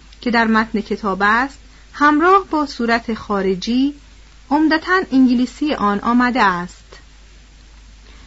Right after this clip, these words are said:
و در موارد لزوم اطلاعاتی مختصر راجع به آن نیز اضافه شده است، چندان که این اعلام خود می‌توانند منبع اطلاعاتی افزون بر متن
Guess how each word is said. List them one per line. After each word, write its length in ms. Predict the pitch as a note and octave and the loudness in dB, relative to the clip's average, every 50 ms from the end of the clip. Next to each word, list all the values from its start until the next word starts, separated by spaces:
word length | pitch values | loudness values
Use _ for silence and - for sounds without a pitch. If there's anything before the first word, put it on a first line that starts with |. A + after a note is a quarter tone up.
| - - - | -18 -2 2
و 100 | C4 C4+ | 2 4
در 140 | C#4+ D4 D4 | 6 4 4
موارد 520 | D4 D4+ D4+ D4+ C#4 D4 D4 D4+ F#4+ G4+ G#4 G4+ F4+ C#4 | 4 4 2 2 2 2 2 2 4 4 4 4 4 4
لزوم 440 | C#4 B3+ A3 A3+ C4 C4 C#4 B3+ - | 2 2 2 2 2 4 2 2 0
اطلاعاتی 800 | - C#4 C#4 - - C#4+ C4+ C#4 C4 - D4 F4+ F#4+ - - E4 | -2 -6 -6 -4 -2 -2 0 0 0 0 0 -2 -2 -2 -2 -2
مختصر 640 | D4+ B3+ A#3+ B3 - - G#3+ A3 - - A#3+ A#3 | 0 0 -2 -2 -4 -6 -6 -6 -4 -4 -4 -2
راجع 420 | A3+ A#3 A#3 A#3 A3+ A3 D4+ C4+ A3 | -2 -2 -2 -2 -2 -2 -4 -4 -4
به 140 | G#3+ G#3 | -4 -2
آن 180 | - A3+ B3+ C4 | -2 0 2 2
نیز 240 | B3 A3+ G#3+ G#3+ G#3 - | 2 2 0 -2 -2 -4
اضافه 420 | - G#3 G3+ G3 F#3+ G3+ - C#4 | -4 -4 -2 -2 -4 -4 -4 -8
شده 300 | C4+ - A3 F#3 F3+ E3+ | -6 -6 -6 -6 -4 -6
است، 360 | E3+ F3 F3 E3+ F3+ - - - - - - - - - - - - - - - - - | -6 -6 -6 -8 -10 -14 -18 -20 -20 -20 -20 -20 -20 -20 -20 -20 -20 -20 -20 -20 -18 -8
چندان 440 | - D4 D#4 D4+ D4+ D4+ F#4 G4 F#4+ | -2 0 2 2 2 2 2 0 0
که 140 | - - C4 | -2 -2 -4
این 200 | - D4+ F#4+ - | -2 -4 -6 -2
اعلام 640 | - F3+ - - B3 A3+ A#3 A#3+ A#3+ A#3+ B3 B3 B3+ - - - - - | -2 -2 -2 0 -2 0 0 0 0 0 -2 -4 -6 -6 -12 -20 -20 -16
خود 240 | - - C#4+ C#4 A#3 | -6 -2 -2 0 2
می‌توانند 840 | C#4 E4+ F#4+ - D#4+ D4 C4 B3 A#3+ A3+ A3+ A3 A3 A3 A3 A3 A3 | 0 0 0 0 0 0 0 0 0 0 2 2 2 2 0 0 -2
منبع 520 | - A#3+ A#3 A#3 A#3 A#3 A3+ A#3+ A#3+ A#3 A3 - | 0 0 0 2 0 0 0 0 0 0 0 -2
اطلاعاتی 800 | A#3+ - - - A#3+ A3+ A#3 A3 - C#4 E4+ F4+ - - A3+ F#3+ - | -4 -6 -6 -4 -2 -2 -2 -2 -2 -2 -2 -4 -4 -4 -4 -2 -2
افزون 440 | G#3 A3+ A3 - - E4+ F#4+ F#4 D4+ | -2 -4 -6 -8 -8 -6 -4 0 0
بر 140 | C#4 B3 | 0 0
متن 640 | A#3 A3+ A3+ A3 G#3+ G#3+ G#3+ A3 A3 - - A#3+ A#3 | 2 0 0 2 2 0 0 -2 -4 -8 -8 -8 -8